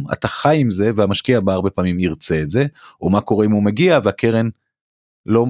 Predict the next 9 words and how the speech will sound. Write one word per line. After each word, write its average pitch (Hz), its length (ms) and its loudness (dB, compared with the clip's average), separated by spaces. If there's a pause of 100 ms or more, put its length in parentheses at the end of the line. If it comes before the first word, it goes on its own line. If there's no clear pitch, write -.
לא 117 160 2
מממשת 135 560 0
את 113 120 -2
הוורנטים 90 560 0
האלה, 92 220 2
אז 90 100 0
המשקיע 90 280 0
שואל, 101 200 0
"רגע, 110 280 0